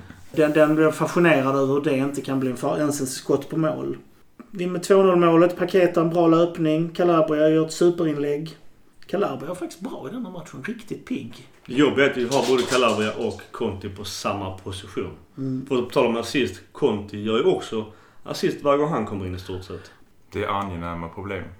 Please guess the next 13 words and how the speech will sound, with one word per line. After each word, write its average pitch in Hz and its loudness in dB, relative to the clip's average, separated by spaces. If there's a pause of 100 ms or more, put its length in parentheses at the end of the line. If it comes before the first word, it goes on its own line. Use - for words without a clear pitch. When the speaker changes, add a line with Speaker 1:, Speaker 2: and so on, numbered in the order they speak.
(120)
Speaker 3:
att 85 -12
välja, 85 -8 (680)
eh, 82 -16
högerbacksposition. - -14 (180)
Speaker 2:
Matchen 135 -2
dog 139 2
ju 123 6
ändå 117 -2
ganska 113 -6
fort, 104 -8
tack 107 -6
och 110 -2
lov. 98 -6